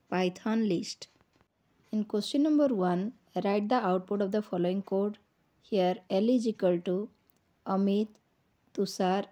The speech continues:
and Vaibhav. Print L star two will replicate Amit, Tushar and Vaibhav two times because star is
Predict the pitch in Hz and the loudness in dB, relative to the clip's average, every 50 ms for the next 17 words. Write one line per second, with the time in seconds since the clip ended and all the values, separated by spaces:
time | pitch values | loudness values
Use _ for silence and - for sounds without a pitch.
0 | _ - 196 214 220 208 185 175 170 165 165 170 165 - - _ _ _ _ _ | _ -6 -4 -4 -2 -2 0 0 0 0 -2 -2 -6 -8 -10 _ _ _ _ _
1 | _ _ _ _ _ _ _ _ _ _ _ _ _ - - 247 240 226 208 214 | _ _ _ _ _ _ _ _ _ _ _ _ _ 0 2 4 4 4 4 2
2 | 220 - - _ _ _ _ _ _ _ _ _ - - 208 214 226 220 - - | 0 -2 -6 _ _ _ _ _ _ _ _ _ -6 -2 0 0 0 -2 -4 -2
3 | - 285 277 277 269 - - - 196 180 170 208 254 - _ _ _ _ _ _ | 0 2 2 2 0 -2 0 2 2 4 2 0 -2 -6 _ _ _ _ _ _
4 | _ - - 185 180 185 180 185 220 254 - _ _ _ _ _ _ _ _ _ | _ -6 0 2 2 4 4 2 -2 -4 -10 _ _ _ _ _ _ _ _ _
5 | _ _ _ _ _ _ _ _ - 180 180 196 208 - - 254 240 247 247 - | _ _ _ _ _ _ _ _ -6 -4 -2 -2 -2 -4 -2 -2 -2 0 2 2
6 | 247 196 170 180 214 - - - _ _ _ _ _ _ _ _ _ - 185 190 | 2 4 2 2 0 -4 -10 -20 _ _ _ _ _ _ _ _ _ -4 -2 0
7 | 202 214 220 233 240 240 - - _ _ _ _ - - 226 214 - - 214 208 | 2 4 4 2 2 0 -4 -20 _ _ _ _ -14 -10 -10 -6 -2 0 2 2
8 | 214 220 - - - 196 196 196 190 180 180 190 190 190 185 196 190 175 185 240 | 2 0 -2 -4 -4 -2 -2 0 0 0 0 2 0 0 0 0 0 0 0 -2
9 | 262 - _ _ _ _ _ _ _ _ _ _ _ _ - 226 220 220 208 185 | -4 -8 _ _ _ _ _ _ _ _ _ _ _ _ -2 0 0 0 0 -2
10 | 165 175 202 202 - - _ - 190 190 190 196 180 175 202 254 254 - - _ | -2 -4 -4 -8 -10 -12 _ -6 -6 -4 0 0 0 0 0 -2 -6 -10 -18 _
11 | _ _ _ _ _ _ _ - - - - - - 202 196 214 233 262 - - | _ _ _ _ _ _ _ -20 -18 -16 -10 -4 -2 0 2 2 2 0 -2 -2
12 | - 196 190 196 214 226 - | -2 0 0 0 0 -2 -6